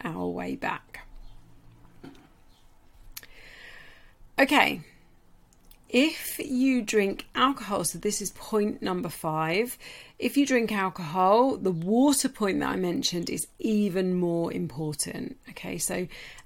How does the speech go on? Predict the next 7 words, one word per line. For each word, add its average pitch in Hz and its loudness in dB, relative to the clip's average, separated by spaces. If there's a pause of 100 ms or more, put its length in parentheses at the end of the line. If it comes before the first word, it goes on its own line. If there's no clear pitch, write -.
(140)
alcohol 247 2
does 190 2
feature - -2
in 170 0
lots - 0
of 180 -12
people's 165 -4